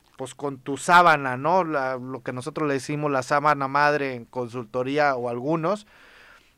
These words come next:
pues los entrenadores lo traen aquí, ¿no? Y en Fórmula uno, pues, es bien sencillo.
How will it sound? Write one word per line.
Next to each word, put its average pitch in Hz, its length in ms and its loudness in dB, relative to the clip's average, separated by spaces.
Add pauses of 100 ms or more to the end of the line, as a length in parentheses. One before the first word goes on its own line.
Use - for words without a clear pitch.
(680)
pues 151 160 -4
los 151 180 0
entrenadores 165 520 0
lo 208 120 -2
traen 269 280 -2 (760)
aquí, 127 360 -12
¿no? 175 180 -10 (920)
Y 185 120 0
en 190 120 2
Fórmula 214 400 6
uno, 220 200 4
pues, 208 200 -4
es 220 80 -4
bien 220 180 -4
sencillo. 240 500 -2